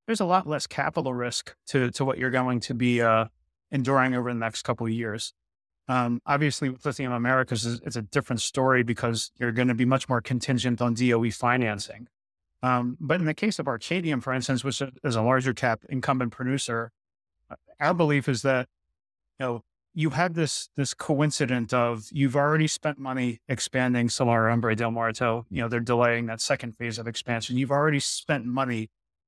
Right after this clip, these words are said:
expanding Olaroz. You've already, you know, started spending money at Nemaska. Whabouchi is being pushed out now six, nine months. You have flexibility with pushing out James Bay. And all of this to say is if you look at their guidance from last week,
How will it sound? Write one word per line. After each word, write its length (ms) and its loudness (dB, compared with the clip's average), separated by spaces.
expanding 640 -2
Olaroz. 640 -4
You've 240 0
already, 480 4
you 80 -6
know, 300 -2
started 480 0
spending 400 -2
money 260 0
at 120 -2
Nemaska. 840 -2
Whabouchi 760 0
is 140 -2
being 280 0
pushed 320 -4
out 160 0
now 200 0
six, 360 -4
nine 300 -2
months. 320 -2
You 80 0
have 240 -2
flexibility 720 -2
with 180 -4
pushing 380 0
out 140 0
James 360 0
Bay. 320 -2
And 100 2
all 220 4
of 80 -4
this 160 0
to 100 -4
say 240 -2
is 140 -2
if 100 0
you 140 2
look 160 0
at 100 2
their 140 0
guidance 400 2
from 180 -6
last 320 -6
week, 360 -2